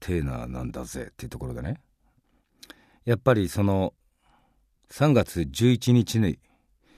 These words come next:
震災以前とそれ以降では、まあ、これは決して大げさな意味じゃなくて、もうこれは別の国になったんだ。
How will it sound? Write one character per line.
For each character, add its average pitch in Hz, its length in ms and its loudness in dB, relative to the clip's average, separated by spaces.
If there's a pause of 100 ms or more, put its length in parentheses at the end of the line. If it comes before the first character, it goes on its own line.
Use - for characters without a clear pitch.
(300)
震 127 260 2
災 131 300 4
以 127 160 0
前 117 180 4
と 82 320 -2 (120)
そ - 180 -2
れ 117 80 6
以 123 80 4
降 95 180 0
で 76 80 -2
は、 69 260 -2 (1300)
ま - 100 -14
あ、 - 20 -14
こ 76 120 -8
れ 78 60 0
は 76 80 -2
決 78 180 -2
し - 80 -8
て 82 300 0 (160)
大 87 180 -2
げ 90 100 0
さ 80 640 -2
な 69 160 0
意 73 80 0
味 76 80 0
じ 67 100 -8
ゃ 64 40 -4
な 90 100 -6
く - 80 -20
て、 - 220 -12 (400)
も 90 160 2
う - 40 -4
こ - 140 -4
れ 92 80 2
は 90 140 0
別 92 320 0
の 98 80 4
国 101 260 4
に 80 100 4
な 73 140 0
っ - 20 -16
た - 160 -10
ん 123 80 -4
だ。 - 160 -12